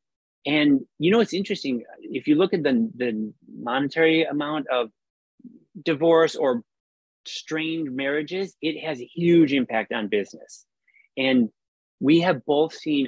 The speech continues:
our work has helped the bottom line of these business owners. It sounds like a commercial, but this, this is just the facts. This is real, because their,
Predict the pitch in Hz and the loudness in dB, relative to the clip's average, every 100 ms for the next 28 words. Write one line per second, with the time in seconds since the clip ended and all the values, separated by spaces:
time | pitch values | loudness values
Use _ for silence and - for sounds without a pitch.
0 | - 127 143 135 135 135 - - 131 - | -2 -2 -2 0 0 -2 -6 -14 -14 -14
1 | - - 143 139 _ 143 120 127 139 147 | -14 -2 -2 -2 _ -8 -4 -2 -2 -2
2 | 143 127 123 120 117 110 _ _ _ _ | -2 -2 -2 -2 -6 -8 _ _ _ _
3 | _ 135 143 135 147 127 135 131 131 123 | _ 0 0 2 0 0 -4 -4 -6 -10
4 | 113 110 110 104 107 - - _ _ 175 | -6 -2 0 2 0 -4 -18 _ _ -2
5 | 151 233 226 214 156 156 147 131 113 - | 2 2 4 2 0 0 0 2 -2 0
6 | 139 156 160 - 151 160 151 135 139 - | 0 0 -4 -2 -4 -4 -4 -4 -6 -8
7 | - 123 110 - - 135 151 123 127 139 | -4 -4 -4 -8 -10 -6 -4 0 2 4
8 | 113 - _ _ _ _ 156 - 180 135 | 2 -2 _ _ _ _ -2 0 -2 -4
9 | - 165 180 180 156 | -4 0 2 2 0